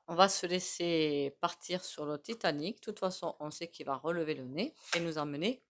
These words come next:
où il faut. D'accord ? Donc, prenez soin de vous déjà, ça c'est le plus important. <clears throat> Parce que si soi-même on n'est pas calé, on n'est pas bien, mais on peut pas aider les autres, hein.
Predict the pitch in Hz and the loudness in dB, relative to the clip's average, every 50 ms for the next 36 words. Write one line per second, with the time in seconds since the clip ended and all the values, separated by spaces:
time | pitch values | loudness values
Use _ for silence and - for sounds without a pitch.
0 | _ - 185 262 370 403 392 392 - - - - 285 277 277 285 285 285 277 277 | _ -6 -2 2 4 4 4 2 -2 -10 -6 -2 0 0 2 2 0 0 -2 -4
1 | 285 285 _ _ _ _ _ _ _ _ _ _ _ _ _ _ _ _ - 233 | -6 -12 _ _ _ _ _ _ _ _ _ _ _ _ _ _ _ _ -8 -6
2 | 214 226 - 294 311 - _ _ _ _ _ _ _ _ - - - - _ _ | -6 -6 -4 -6 -8 -8 _ _ _ _ _ _ _ _ -14 -14 -14 -14 _ _
3 | _ - - - - - - - - - - - _ _ _ _ _ _ - 170 | _ -10 -8 -6 -6 -6 -8 -14 -18 -20 -20 -20 _ _ _ _ _ _ -4 -2
4 | 170 175 - - 285 330 320 339 302 - - 262 240 220 196 180 185 185 170 165 | -2 -2 0 2 4 4 6 4 2 2 2 2 4 4 2 2 0 -6 -4 -4
5 | 147 151 175 214 220 233 - - 190 175 175 - - 156 151 143 139 139 - - | -2 -2 -2 -2 -4 -6 -8 -6 -4 -6 -6 -6 -6 -6 -4 -4 -6 -6 -12 -20
6 | _ - - 160 214 247 _ _ _ - 196 175 180 175 - _ _ - - - | _ -6 -6 -6 -6 -6 _ _ _ -14 -12 -8 -8 -8 -10 _ _ -8 -8 -8
7 | - - 151 147 143 139 139 - - 185 185 170 - - 165 156 160 165 156 147 | -8 -6 -4 -4 -2 -2 -2 -4 -4 -4 -4 -4 -4 -2 -2 0 0 0 0 0
8 | 143 147 147 147 - - 139 139 - - - - - - - - - - 143 139 | -2 -4 -6 -8 -10 -8 -8 -6 -4 -4 -2 -2 -2 -4 -4 -6 -6 -4 -4 -2
9 | 143 151 156 143 127 131 135 139 - 151 143 139 - 156 151 143 127 131 - 156 | 0 0 0 0 -2 -6 -10 -8 -6 -6 -6 -4 -2 -2 -2 -2 -2 -6 -6 -6
10 | 160 156 170 160 - - 156 - - 151 139 139 139 135 127 123 120 135 156 208 | -4 -2 -2 -2 0 0 0 0 0 -4 -6 -4 -4 -4 -4 -4 -4 -2 -2 -2
11 | - - - 190 208 233 202 160 | -2 -4 -8 -6 -6 -6 -8 -10